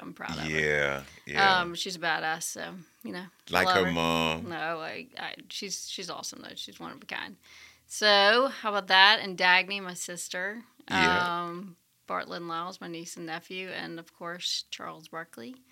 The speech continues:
Speaker 1: He's a great friend, and, and just, he's been awesome to work with, and he's, it's just been super fun to get to know him. Proud of him.
Speaker 2: Well, I want to,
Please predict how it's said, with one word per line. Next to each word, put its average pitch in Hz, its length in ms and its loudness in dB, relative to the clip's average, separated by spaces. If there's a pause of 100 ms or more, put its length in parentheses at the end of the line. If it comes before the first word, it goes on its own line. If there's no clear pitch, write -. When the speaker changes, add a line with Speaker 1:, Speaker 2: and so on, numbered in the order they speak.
(460)
Speaker 1:
He's 190 160 -12
a 180 40 -14
great 185 280 2
friend, 185 480 0
and, 170 220 -6
and 175 220 -4
just, - 360 -8
he's 180 240 -10
been 165 140 -10
awesome 165 340 -6
to 160 80 -10
work 156 220 -10
with, 170 240 -10
and 175 240 -14 (100)
he's, 175 200 -10
it's 196 200 -4
just - 180 -8
been 175 100 -14
super - 240 -10
fun 165 240 -8
to 165 60 -10
get 151 160 -10
to 165 100 -8
know 156 160 -8
him. 175 120 -12 (420)
Proud 156 260 0
of 151 100 -14
him. - 180 -14 (340)
Speaker 2:
Well, 76 380 0 (140)
I 87 140 2
want 90 440 -2 (140)
to, 73 560 -6